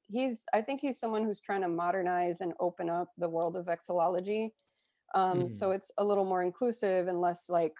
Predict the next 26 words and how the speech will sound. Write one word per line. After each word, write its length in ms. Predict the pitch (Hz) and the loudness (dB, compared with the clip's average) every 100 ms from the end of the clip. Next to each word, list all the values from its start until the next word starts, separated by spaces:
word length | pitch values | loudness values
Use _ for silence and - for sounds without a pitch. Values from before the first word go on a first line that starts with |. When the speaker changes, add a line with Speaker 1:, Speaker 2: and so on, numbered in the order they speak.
| - | -20
Speaker 1:
stuffy. 680 | - - 165 - 208 285 311 - | -4 0 0 0 -4 -6 -8 -4
And 180 | 190 202 | -2 0
he's 160 | 214 | 0
been 120 | 220 226 | 0 0
doing 220 | 220 208 | 0 2
a 60 | |
great 220 | 196 175 175 | 2 0 0
job 200 | 180 175 | -2 2
of 60 | |
that, 220 | 170 175 240 | 2 2 0
him 140 | 262 | -4
and 100 | 214 | 0
other 180 | 185 185 | 0 0
people 520 | 185 180 175 170 - _ | -4 -4 -2 -2 -8 _
in, 320 | - 185 156 - 196 | -10 -8 -8 -10 -10
in 140 | 185 | -8
the 60 | 170 | -6
whole 180 | 180 | -8
vexillology 580 | 170 165 180 180 190 180 | -8 -8 -4 -2 -2 -2
world. 180 | 170 170 | -6 -6
But 80 | 190 | -4
he's 160 | 254 240 | -2 -2
been 140 | 196 | -4
quoted 320 | 240 247 247 | 0 0 2
a 60 | 240 | 2
lot. 360 | 233 226 220 | 2 2 0